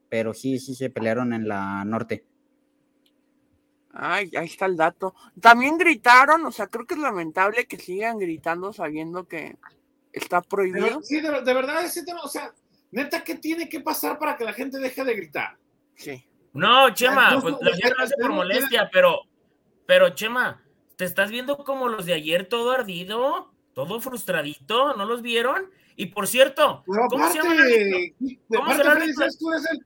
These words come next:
Speaker 3: cuál es el principal problema? Deja tú lo que pasó ayer. Acá el equipo está buscando, o sea, o sea, estamos hablando de que era un solo gol de diferencia y Atlas estaba insistiendo,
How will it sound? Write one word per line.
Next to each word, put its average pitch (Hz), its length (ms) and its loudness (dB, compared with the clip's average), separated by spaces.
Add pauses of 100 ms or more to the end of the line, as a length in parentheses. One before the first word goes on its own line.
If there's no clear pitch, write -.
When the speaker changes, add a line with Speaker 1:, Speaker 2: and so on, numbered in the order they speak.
(340)
Speaker 3:
cuál 247 180 4
es 302 80 0
el 339 120 -2
principal 233 440 -2
problema? 262 540 -2 (280)
Deja 359 260 -2
tú 330 140 2
lo 330 120 0
que 233 100 -4
pasó 233 280 2
ayer. 190 340 0 (480)
Acá 285 640 -2
el 208 160 -2
equipo 311 380 -4
está 285 300 -2
buscando, 233 760 -4 (480)
o - 20 -20
sea, - 200 -8
o - 40 -14
sea, 185 140 -16
estamos 285 320 -6
hablando 302 260 -4
de 294 100 -6
que 254 80 -2
era 254 80 2
un 285 100 -6
solo 294 200 -2
gol 277 160 -2
de 277 60 -10
diferencia 208 600 -10
y 185 80 -2
Atlas 247 320 -4
estaba 247 320 -4
insistiendo, 214 680 -8